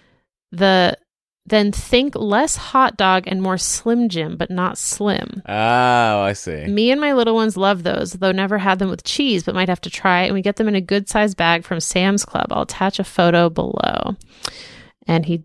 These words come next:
Speaker 1: did.
Speaker 2: Oh, yeah. Okay. Okay.
Speaker 1: So.
Speaker 2: That is like a Slim Jim.
Speaker 1: Yeah.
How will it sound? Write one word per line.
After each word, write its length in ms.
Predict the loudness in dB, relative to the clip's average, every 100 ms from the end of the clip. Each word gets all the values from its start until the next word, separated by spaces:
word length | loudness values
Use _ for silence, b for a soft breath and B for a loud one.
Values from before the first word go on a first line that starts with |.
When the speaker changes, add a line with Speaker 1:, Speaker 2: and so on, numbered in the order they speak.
| _
Speaker 1:
did. 640 | 0 2 2 2 0 -2 -6 B B B B B B B B B B B B B B B B B B -16 -18 -20 -20 -20 _ _ -20 _ _
Speaker 2:
Oh, 420 | 4 6 8 6
yeah. 600 | 4 4 6 6 4 0 -4
Okay. 520 | -2 4 4 4 0 -8 -20 -20 -20 -20 -20 -20 -20 -20 -18 -10 -6
Okay. 520 | -2 2 4 4 -2 -10 -18
Speaker 1:
So. 300 | -8 -4 -4 -6 _ 2
Speaker 2:
That 140 | 4
is 120 | 4
like 100 | 2
a 80 | 0
Slim 280 | -4 -6 -6
Jim. 260 | -8 -10 -2
Speaker 1:
Yeah. 280 | 2 2